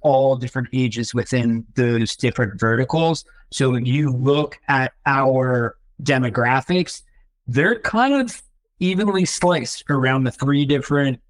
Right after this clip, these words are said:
age groups. So again, it's a great problem to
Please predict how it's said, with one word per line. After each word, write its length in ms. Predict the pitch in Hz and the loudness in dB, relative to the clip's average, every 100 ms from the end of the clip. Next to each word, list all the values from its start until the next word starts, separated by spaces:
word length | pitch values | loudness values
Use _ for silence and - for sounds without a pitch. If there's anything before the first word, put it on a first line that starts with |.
| - | -4
age 360 | 151 143 135 131 | 0 0 -2 -4
groups. 520 | 120 110 78 - - | -4 -2 -4 -10 -10
So 560 | - 156 143 135 131 127 _ _ _ - | -4 -2 2 2 0 -2 _ _ _ -4
again, 520 | 156 123 156 143 127 - - | -2 2 0 0 -2 -6 -6
it's 160 | 127 | -2
a 80 | 131 | -2
great 440 | 123 127 135 - - | 0 0 0 -2 -2
problem 400 | 131 127 123 | 0 0 -2
to 80 | 107 | -4